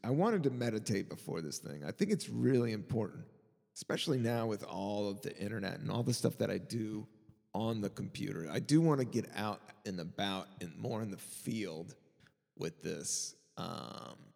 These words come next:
and we will. But, uh, as we get it all together, I just wanted to say thank you. Um, this has been a good time, um, and more to come,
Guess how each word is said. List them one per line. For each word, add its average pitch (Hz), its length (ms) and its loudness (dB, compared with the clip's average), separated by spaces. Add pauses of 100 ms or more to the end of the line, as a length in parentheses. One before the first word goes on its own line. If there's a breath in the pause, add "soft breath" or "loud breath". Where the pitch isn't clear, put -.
(800)
and 135 120 2
we 208 100 4
will. 113 380 4 (720)
But, 135 180 8
uh, 135 300 6 (140)
as 127 180 4
we 143 60 4
get 147 220 2
it 135 100 2
all 123 180 4
together, 110 680 0 (380)
I - 100 2
just 120 160 4
wanted 113 220 2
to 107 40 -2
say 101 260 2
thank - 800 2
you. 160 280 6 (580)
Um, 80 640 -8 (680)
this 110 140 -4
has 110 100 -2
been 104 200 0
a - 160 2 (1160 loud breath)
good 143 260 8
time, 139 480 4 (600)
um, 80 540 -6 (140)
and 101 260 -2
more 139 280 6
to 139 160 0
come, 156 680 0